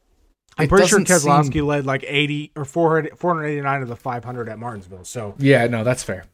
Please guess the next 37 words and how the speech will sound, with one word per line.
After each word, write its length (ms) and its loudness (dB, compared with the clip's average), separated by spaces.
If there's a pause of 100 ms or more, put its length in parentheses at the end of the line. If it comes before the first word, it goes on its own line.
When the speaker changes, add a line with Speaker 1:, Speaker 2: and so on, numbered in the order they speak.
(100)
Speaker 2:
Um, 520 -6 (160)
well, 120 2
and 80 4
I 60 2
guess 160 0
probably 260 -2
Truex 380 -8
potentially 380 -8
at 60 -14
Charlotte, 360 -6
although 160 -8
I 60 -8
don't 100 -6
remember 260 -8
the 80 -4
exact 440 0
year, 240 0
but 120 -8
I 60 -8
think 240 -8
it 220 -8
was 180 2
in 80 0
the 60 -2
stage 260 0
era. 300 0 (1040)
Yeah, 140 -6
it 60 -12
definitely 240 4
was 120 -2
in 60 -6
the 60 -4
stage 280 -2
era. 220 -12 (300)
Um, 500 -12 (120)
but, 300 -2
uh, 280 4